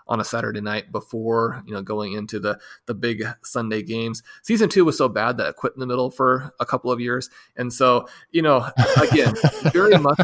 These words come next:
Speaker 1: all over the place, but I, I like shows where you have strong characters and things happening,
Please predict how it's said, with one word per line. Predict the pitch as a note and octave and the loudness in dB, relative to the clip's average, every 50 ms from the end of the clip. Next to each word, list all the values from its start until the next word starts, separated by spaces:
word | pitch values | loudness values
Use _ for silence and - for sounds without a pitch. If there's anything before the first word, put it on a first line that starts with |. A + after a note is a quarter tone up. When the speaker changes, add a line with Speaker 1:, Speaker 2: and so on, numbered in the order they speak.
| - - - | -2 -2 -2
Speaker 1:
all | - A#2+ C3+ C#3 - | 0 0 0 2 0
over | A#2+ B2 B2 C#3+ | 0 -2 0 -2
the | C#3+ D3+ | -2 -2
place, | D3 - E3 D3+ D3+ D#3 D3 - - - _ - B2+ _ | -2 -2 -4 -4 -2 -4 -6 -10 -14 -16 _ -20 -8 _
but | C3+ B2+ B2 B2 A#2 - - _ _ _ _ _ _ _ | 0 2 2 2 0 -2 -6 _ _ _ _ _ _ _
I, | - - C#3+ E3+ D#3+ D#3+ - | -6 -2 -2 -2 -2 -2 0
I | D#3 | 0
like | E3 F3 G#3 G#3+ | 2 2 0 -2
shows | - - A3+ G#3+ G#3+ G3+ F3+ | -2 -2 -2 0 0 -2 -2
where | E3 D#3 D#3 D#3+ D#3 D#3 D#3 D#3 | -2 -4 -2 0 0 0 0 0
you | C3+ C3+ C#3 C3 | -2 -2 -4 -4
have | A#2+ B2 B2 B2 B2+ B2 - - - | -2 0 0 0 0 -2 -4 -8 -12
strong | - - - B2+ C3 C3+ | -6 -2 0 0 0 0
characters | - - C3 C3 B2+ - - B2+ B2 - | -2 -2 -2 -2 -2 -2 -4 -6 -6 -6
and | - A2+ G#2+ F#2 - | -8 -10 -12 -10 -8
things | A2+ B2+ B2 A#2 - | -8 -8 -8 -8 -8
happening, | - - C3 - - B2+ B2+ A#2+ A#2 A2+ A#2 | -6 -4 -4 -4 -2 -4 -4 -4 -4 -6 -10